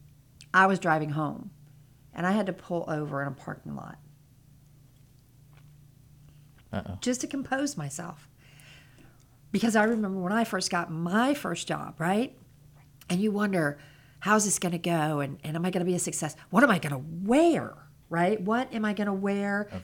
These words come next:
Speaker 2: Okay.
Speaker 1: present myself as someone who deserves to be hired,
Speaker 2: Mm-hmm.
Speaker 1: who's gonna be a great employee?" And I had a wonderful family. My family took care of me. And we were able to do something for a young man named Elijah,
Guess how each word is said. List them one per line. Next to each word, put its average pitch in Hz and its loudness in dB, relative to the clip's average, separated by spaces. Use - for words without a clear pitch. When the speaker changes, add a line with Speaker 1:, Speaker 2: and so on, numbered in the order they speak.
Speaker 2:
Okay. 87 -2
Speaker 1:
present 180 0
myself 180 0
as 151 -2
someone 175 0
who 151 0
deserves 170 0
to - -6
be 208 -2
hired, 190 0
Speaker 2:
Mm-hmm. 113 2
Speaker 1:
who's 117 2
gonna 196 -2
be 190 2
a - -6
great 185 -2
employee?" 180 -4
And 202 -4
I 269 4
had 311 0
a 202 2
wonderful 180 -2
family. 160 -4
My 190 -2
family 214 -6
took - -10
care 196 -4
of 277 -2
me. - -14
And 165 2
we 180 6
were 214 2
able 165 0
to 160 -6
do 160 2
something 160 -6
for 156 0
a 160 -2
young 151 0
man 147 -4
named 147 -10
Elijah, 180 0